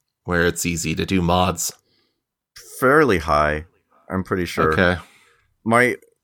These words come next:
Speaker 2: l-, like I said in the previous podcast, the worst case scenario is you have to provide your own audio files,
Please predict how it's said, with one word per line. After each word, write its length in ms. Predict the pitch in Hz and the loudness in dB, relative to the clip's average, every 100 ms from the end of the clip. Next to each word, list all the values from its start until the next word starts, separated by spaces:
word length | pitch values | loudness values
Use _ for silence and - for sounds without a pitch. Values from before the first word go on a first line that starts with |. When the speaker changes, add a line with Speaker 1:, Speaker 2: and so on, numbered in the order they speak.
| _ | _
Speaker 2:
l-, 140 | 127 135 | -2 0
like 220 | 147 160 | 2 2
I 40 | 156 | 2
said 280 | 131 117 107 | 2 0 0
in 60 | |
the 80 | 98 | -2
previous 400 | 90 92 90 92 | 0 0 0 0
podcast, 680 | - 95 95 98 95 - - _ _ _ - | 0 -2 0 2 0 -2 -14 _ _ _ -4
the 160 | 117 | -2
worst 260 | 127 156 - | 2 0 2
case 160 | 131 | 2
scenario 600 | - 95 90 90 90 90 85 | 2 2 4 6 4 4 2
is 540 | 82 85 80 82 - - _ - | 0 0 2 -2 -6 -12 _ -4
you 80 | 101 | 0
have 100 | 101 | 2
to 100 | 101 | 0
provide 380 | 95 82 80 82 | -2 0 0 2
your 120 | 82 | 0
own 160 | 78 73 | 0 -2
audio 400 | 71 71 76 78 | -2 -2 0 0
files, 680 | - 82 80 82 - - | 0 2 2 -2 -6 -10